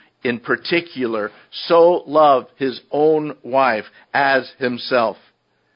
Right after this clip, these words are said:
and let the wife see that she respects her husband." The need for love and respect. The unfortunate reality is that, yes, even within the church,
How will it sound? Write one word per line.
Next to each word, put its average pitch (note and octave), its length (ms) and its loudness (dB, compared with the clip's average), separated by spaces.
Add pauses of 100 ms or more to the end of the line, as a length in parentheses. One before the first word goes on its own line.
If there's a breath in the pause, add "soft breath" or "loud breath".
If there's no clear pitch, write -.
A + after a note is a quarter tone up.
(240 soft breath)
and C3+ 140 -2
let D3+ 200 0
the C#3+ 80 2
wife C#3+ 420 0 (160)
see C3 540 -2 (180 loud breath)
that C#3 140 -6
she C#3+ 260 -4
respects - 1080 -6 (680)
her B2+ 200 -2
husband." A2+ 480 -4 (1300)
The A2+ 80 -12
need D3 460 -4 (240)
for A2 120 -2
love C3 340 2 (280)
and A#2 160 -8
respect. - 600 -12 (600)
The C3+ 80 -4
unfortunate D3 640 -4
reality C3 800 0 (600)
is A2 140 -14
that, B2 100 -8
yes, A#2 400 -4
even B2+ 300 -8
within A#2 320 -6
the A2+ 100 -6
church, - 600 -14